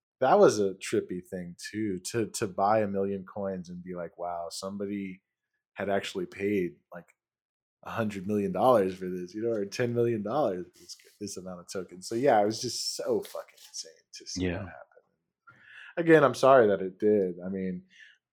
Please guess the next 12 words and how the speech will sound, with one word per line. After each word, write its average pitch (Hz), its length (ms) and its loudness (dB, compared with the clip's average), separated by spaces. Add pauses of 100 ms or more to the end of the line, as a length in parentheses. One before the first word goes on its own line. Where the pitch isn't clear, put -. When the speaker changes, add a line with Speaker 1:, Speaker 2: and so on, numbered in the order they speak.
(400)
Speaker 1:
uh, 110 220 -4 (220)
at 131 180 2
this 151 220 0
point, 139 320 2
I 117 80 4
think 117 220 -4
it's 104 140 -4
become 104 400 -4
more 110 240 0
of 113 100 0
a 120 60 0
meme 127 440 -2